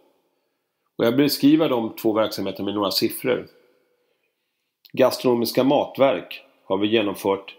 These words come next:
tjugohundratretton och tjugohundrafjorton. Och nu är vi inne på tredje året, matverk tjugohundrafemton.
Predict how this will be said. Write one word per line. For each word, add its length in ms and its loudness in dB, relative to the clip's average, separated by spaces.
tjugohundratretton 1120 0
och 140 0
tjugohundrafjorton. 1040 0
Och 160 2
nu 80 4
är 40 2
vi 100 2
inne 140 -4
på 120 -10
tredje 420 0
året, 260 -4
matverk 400 -4
tjugohundrafemton. 840 -8